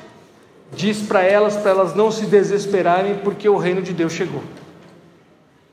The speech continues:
Esse é o contexto imediato do que a gente chama de Sermão do Monte. Eu também já expliquei pra você, mas não custa retomar isso, de que todos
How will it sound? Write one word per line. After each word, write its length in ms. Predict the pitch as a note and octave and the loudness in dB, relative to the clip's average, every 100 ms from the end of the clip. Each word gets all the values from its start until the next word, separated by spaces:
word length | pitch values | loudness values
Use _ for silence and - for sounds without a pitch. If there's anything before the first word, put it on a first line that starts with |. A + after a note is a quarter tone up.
| _ _ _ _ _ _ _ _ _ _ _ _ _ _ | _ _ _ _ _ _ _ _ _ _ _ _ _ _
Esse 260 | G3+ G#3 C4+ | 2 4 2
é 40 | |
o 60 | C4+ | 2
contexto 840 | D4+ D4+ - A#3 A#3+ - C4 A#3+ - - - - - - | 2 0 4 4 4 2 -4 -4 -4 -12 -16 -20 -20 -12
imediato 800 | G3+ G#3+ B3+ B3 G#3+ G#3 A3+ A3+ | -2 2 2 4 4 4 4 0
do 140 | F#3 G3+ | -6 -6
que 180 | - | 2
a 100 | G#3+ | 2
gente 340 | D#3+ G3+ G#3 G#3 | 2 -2 -2 -6
chama 340 | - G#3 G3+ | -2 0 0
de 60 | G3+ | -2
Sermão 400 | - G#3+ F#3 F#3+ | 0 0 2 -2
do 100 | A3+ | 2
Monte. 480 | F#3+ D3+ C#3+ - - - - - - - - - - _ _ _ - - - - - | 2 2 -2 -8 -12 -16 -18 -20 -20 -20 -20 -20 -20 _ _ _ -18 -16 -18 -18 -2
Eu 60 | |
também 320 | A3+ G#3+ C4 | 2 4 6
já 100 | C4+ | 6
expliquei 460 | C#4+ C#4+ B3+ - A3 | 4 2 -2 2 4
pra 120 | A3 | 4
você, 460 | F#3 F3 - A#3+ C4 | 2 0 4 6 6
mas 240 | G#3 F3+ | 2 0
não 160 | F#3 G#3+ | 0 0
custa 400 | G#3 A#3+ A#3 G3 | 0 -2 2 2
retomar 580 | G3 G#3+ G3+ F#3 G3 F3+ | 2 2 2 4 4 4
isso, 460 | A#3+ A#3 - D3+ - - - - - D#3+ | 2 -2 -4 -8 -8 -14 -20 -20 -20 -10
de 100 | G3 | -6
que 200 | B3 B3 | -2 -2
todos 400 | B3+ C4 D4+ | 2 2 4